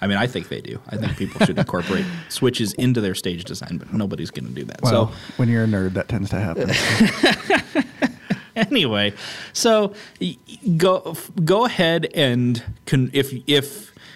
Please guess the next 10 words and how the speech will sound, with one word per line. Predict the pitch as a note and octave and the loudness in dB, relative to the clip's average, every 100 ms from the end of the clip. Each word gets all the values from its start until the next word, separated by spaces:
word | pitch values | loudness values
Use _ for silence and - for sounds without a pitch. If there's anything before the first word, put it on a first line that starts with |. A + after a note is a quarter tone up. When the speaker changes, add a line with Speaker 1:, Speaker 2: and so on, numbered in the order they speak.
| - | -2
Speaker 1:
you | B2 F#3+ | 2 2
can, | G3 - A2+ A2 D3 F3+ | 0 0 2 2 2 0
if | D3 C#3 - | 0 0 -2
the | - C3+ B2+ B2 | -4 0 2 2
I | A#2 F3 | 0 0
T | F#3 - D3 | 0 -2 -2
infrastructure | C3 B2 - A2+ A2+ - | 0 -4 0 0 0 0
in | A2 | 0
your | G#2+ F#2+ | 0 0
organization | G#2+ G#2+ A2 G#2+ G2+ F#2+ F2+ F#2+ - C#3+ E3 | 0 0 0 0 0 0 -2 -2 -2 -2 -4